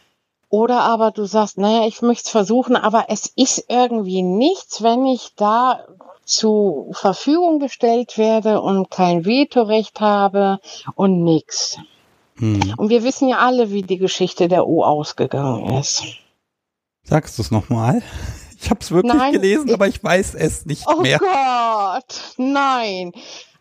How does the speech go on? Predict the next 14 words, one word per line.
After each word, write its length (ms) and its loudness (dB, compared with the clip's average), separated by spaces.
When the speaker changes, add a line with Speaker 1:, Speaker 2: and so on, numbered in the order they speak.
Speaker 1:
Oh 220 2
Gott. 320 2
Oh, 380 2
ich 160 -8
hoffe, 480 2
keiner 560 2
im 120 -2
Chat 420 0
hat's 320 0
noch 160 2
nicht 300 0
gele-, 180 2
ich 180 -2
spoiler 840 -2